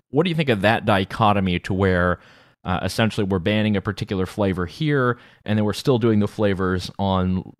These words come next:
the harm-reducing technologies. Do you see, like, a sort of cognitive dissonance? Is there, uh, a good message that's being sent by our, our public health or-, overlords, or is there just a, a huge mistake that's emanating from D C?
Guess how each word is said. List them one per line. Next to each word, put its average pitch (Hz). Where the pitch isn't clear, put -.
the 92
harm-reducing 98
technologies. 76
Do 101
you 98
see, 117
like, 95
a -
sort 120
of 95
cognitive 107
dissonance? 123
Is 95
there, 98
uh, 87
a 92
good 107
message 107
that's 98
being 92
sent 120
by 92
our, 87
our 85
public -
health 98
or-, 113
overlords, 117
or 98
is 87
there 98
just 98
a, 85
a 90
huge 117
mistake 98
that's 85
emanating 82
from 85
D 78
C? 64